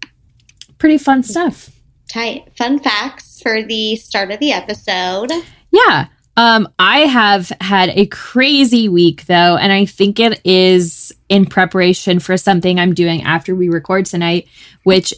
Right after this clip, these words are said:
Speaker 1: is, uh, my mentor has given us assignment to have a sort of reading with one of our other classmates over Zoom. And I have that tonight. And right after I found out about the assignment,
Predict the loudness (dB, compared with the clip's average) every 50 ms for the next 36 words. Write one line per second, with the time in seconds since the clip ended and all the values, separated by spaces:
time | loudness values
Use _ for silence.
0 | _ 2 4 4 6 6 4 4 2 0 -2 -6 -2 0 2 4 4 4 4 2
1 | 0 -2 -6 -6 -2 0 0 2 2 2 2 2 2 2 0 0 0 2 2 2
2 | 2 2 2 0 0 -2 0 -2 -2 -2 -2 -2 -2 -2 -4 -4 -6 -6 -6 -4
3 | -4 -2 0 0 2 2 2 2 0 -2 -4 -6 -12 -6 0 2 4 4 4 4
4 | 4 2 0 -2 -4 _ _ _ _ _ _ _ _ _ _ _ _ _ _ 0
5 | 2 2 2 2 2 2 2 2 0 -2 -2 -2 0 0 2 2 2 2 2 2
6 | 0 0 2 2 0 0 -2 -2 -2 0 0 2 0 2 2 2 2 2 0 0
7 | -2 -2 -2 -4 -6 -6 -4 -2 0 0 0 -2 -4 -8 -8 -8 -6 -8 -8 -10
8 | -12 -12 -12 -12 -14 -12 _ -2 -2 -2 -2 -2 -2 -2 -2 -2 -4 -4 -6 -6
9 | -8 -12 -8 -2 0 2 2 0 -2 -6 -10 -16 -8 -2 -2 0 0 0 0 0
10 | 2 2 0 0 -2 -2 -2 0 2 2 2 2 2 0 0 0 0 0 2 2
11 | 2 0 2 2 2 2 2 2 0 0 0 0 -2 -2 -2 -2 -2 0 0 0
12 | 0 0 0 0 0 -2 -2 -2 -4 -2 _ -2 0 0 0 -2 -2 -2 0 0
13 | 2 2 0 0 0 -2 -4 -8